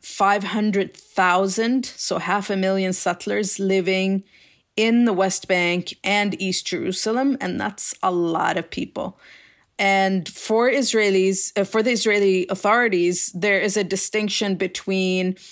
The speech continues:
quote unquote legal settlements, and these are the ones that are given power and, uh, electricity and, uh, water and, um,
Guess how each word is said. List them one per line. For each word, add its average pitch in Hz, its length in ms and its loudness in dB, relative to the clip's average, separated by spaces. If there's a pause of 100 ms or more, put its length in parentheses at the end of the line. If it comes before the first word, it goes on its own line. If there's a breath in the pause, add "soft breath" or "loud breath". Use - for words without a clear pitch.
(420 loud breath)
quote 208 260 4
unquote 190 580 2 (120)
legal 233 520 2
settlements, 180 880 0
and 196 200 2
these 220 200 2
are 214 120 2
the 196 80 2
ones 190 360 0
that 190 140 -2
are 180 160 0
given 180 640 0 (460 soft breath)
power 214 840 0
and, 185 460 -2
uh, 180 220 -2
electricity 190 1000 -2
and, 175 440 -2
uh, 175 200 0
water 175 680 2
and, 175 580 -2
um, 175 360 0